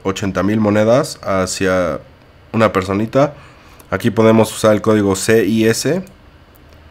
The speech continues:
para llegar. Y bueno, si ya le pagaron a Troza los ochenta mil, va a revivir el Fairy Ring y lo van a poder usar. De otra forma está como inactivo. Entonces, bueno, ¿dónde empezamos el favor?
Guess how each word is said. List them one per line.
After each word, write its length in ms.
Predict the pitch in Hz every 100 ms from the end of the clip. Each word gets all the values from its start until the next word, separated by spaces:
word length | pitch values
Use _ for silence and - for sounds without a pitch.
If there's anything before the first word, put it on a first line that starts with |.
| - -
para 160 | - 95
llegar. 360 | 92 95 139 - - _ _ - _ _ _ - _ _ - - - _ - - - - - _ - -
Y 80 | 101
bueno, 180 | 107
si 80 | 107
ya 80 | 113
le 120 | 120
pagaron 440 | 104 101 113 113 104
a 300 | 95 92 -
Troza 480 | 113 113 117 110
los 160 | 110 101
ochenta 360 | 98 98 92 95
mil, 280 | 110 123
va 60 | 113
a 20 |
revivir 340 | 107 104 95 101
el 120 | 98
Fairy 260 | - 110 113
Ring 240 | 113 127
y 60 | 104
lo 80 |
van 140 | 98 101
a 100 | 92
poder 180 | 92 95
usar. 300 | 90 110 98
De 60 |
otra 180 | 95 98
forma 340 | 98 101 104
está 220 | 101 - 92
como 420 | 98 90 85 69
inactivo. 600 | 98 95 90 - 87 78 - _ - - - - - - - -
Entonces, 340 | 104 117 113
bueno, 240 | 107 104
¿dónde 200 | 110 156
empezamos 340 | 165 120 131 123
el 80 | 104
favor? 440 | 95 95 117